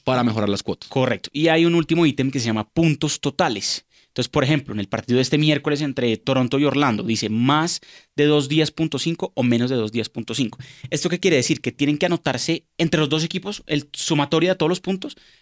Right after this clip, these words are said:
Speaker 2: tiene que haber doscientos once para que usted cobre su apuesta de más de doscientos diez punto cinco. Si esto no sucede, se-, sería menos.
Speaker 1: Es como los goles.
Speaker 2: Exacto, es como los goles, exactamente igual que los goles.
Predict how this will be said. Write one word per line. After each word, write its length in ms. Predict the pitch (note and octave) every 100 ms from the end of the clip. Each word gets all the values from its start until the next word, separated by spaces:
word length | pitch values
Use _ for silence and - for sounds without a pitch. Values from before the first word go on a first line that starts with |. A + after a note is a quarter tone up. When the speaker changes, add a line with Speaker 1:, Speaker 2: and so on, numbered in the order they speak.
| _ -
Speaker 2:
tiene 160 | C3+
que 80 | C3+
haber 140 | C#3+ A#2+
doscientos 460 | C3+ D#3 C#3 D3+ -
once 400 | D#3 C3 - _ _ _
para 180 | B2+ A2+
que 60 |
usted 200 | A#2 - -
cobre 260 | D3+ C3
su 100 | C3+
apuesta 320 | C#3 A#2 -
de 100 | A2+
más 220 | A#2+ A2 G2+
de 60 |
doscientos 440 | A2+ A2+ G#2+ G2+ G#2
diez 160 | A2 -
punto 220 | A2+ G2+
cinco. 240 | A2 - _ _ _ -
Si 140 | C#3
esto 160 | C3 D#3+
no 60 | D#3+
sucede, 420 | F3+ F3 E3+ -
se-, 280 | - A2 G2+
sería 260 | A#2 A2
menos. 340 | B2+ D3+ F2+ -
Speaker 1:
Es 60 | -
como 140 | D#3
los 80 | E3+
goles. 300 | E3 B2 - _
Speaker 2:
Exacto, 380 | C#3+ - B3 -
es 60 |
como 160 | - A3
los 100 | A#3+
goles, 200 | A#3+ A2+
exactamente 420 | - D3+ D#3 D3+
igual 100 | D#3+
que 60 | E3
los 100 | C#3
goles. 180 | A2+